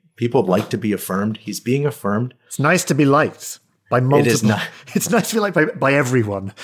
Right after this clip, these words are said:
Speaker 2: <laughs>
Speaker 1: Yeah, I mean, I would love to have a Time magazine article that compares me to Leonardo.
Speaker 2: <laughs>
Speaker 1: You know, Leonardo da Vinci.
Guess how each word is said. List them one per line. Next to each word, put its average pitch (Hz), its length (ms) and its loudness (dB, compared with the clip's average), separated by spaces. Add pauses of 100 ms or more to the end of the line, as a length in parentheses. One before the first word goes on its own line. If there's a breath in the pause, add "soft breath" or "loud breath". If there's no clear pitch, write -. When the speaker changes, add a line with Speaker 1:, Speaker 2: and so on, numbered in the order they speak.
(120)
Speaker 2:
<laughs> - 220 0
Speaker 1:
Yeah, 175 160 6
I 160 40 4
mean, 151 260 2 (240 loud breath)
I 117 80 2
would 135 140 4
love 113 240 2
to 117 80 -2
have 107 200 -4
a 104 60 -8
Time 107 340 -2
magazine 104 480 -2
article 101 380 0
that 92 140 -4
compares 110 400 -2
me 107 100 0
to 117 100 0
Leonardo. 85 640 0 (240)
Speaker 2:
<laughs> - 280 -12
Speaker 1:
You 101 80 0
know, 80 100 -2
Leonardo 90 400 0
da 95 140 -4
Vinci. 117 400 2